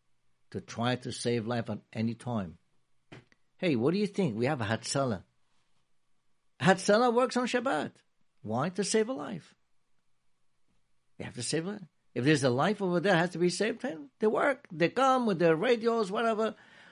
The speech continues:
On Shabbat, they go to the synagogue with their radios on, and, and it's beeping and whatever. There was a story about Rav Soloveitchik, Alav Shalom,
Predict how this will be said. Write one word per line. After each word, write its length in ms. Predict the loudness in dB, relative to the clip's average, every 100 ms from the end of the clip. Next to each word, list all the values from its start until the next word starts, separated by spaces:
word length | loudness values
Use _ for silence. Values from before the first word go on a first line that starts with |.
| 0
On 80 |
Shabbat, 560 | 2 2 4 4 4 2
they 80 | 4
go 120 | 4
to 120 | 4
the 120 | 4 4
synagogue 600 | 2 4 4 4 4 2
with 140 | 2
their 140 | 2
radios 440 | 2 2 4 2 4
on, 360 | 2 4 2 -4 -16 -20 -6
and, 200 | -2 2
and 120 | 2
it's 160 | 2 2
beeping 520 | 2 4 4 4 4
and 100 | 6
whatever. 380 | 6 6 4 0 _ _ _ _ _ _ _ _ _ _ _ _ _ _ _ _ _ _ _ _ _ _
There 100 | 0
was 280 | 4 6 4
a 200 | 0 -2
story 520 | -2 -2 0 2 2
about 400 | 2 0 0 0 -4 _ _ _ _ _ _
Rav 260 | -10 -8 -8
Soloveitchik, 680 | -8 -6 -4 -4 -4 -6
Alav 300 | -6 -6 -6
Shalom, 520 | -8 -6 -4 -4 -6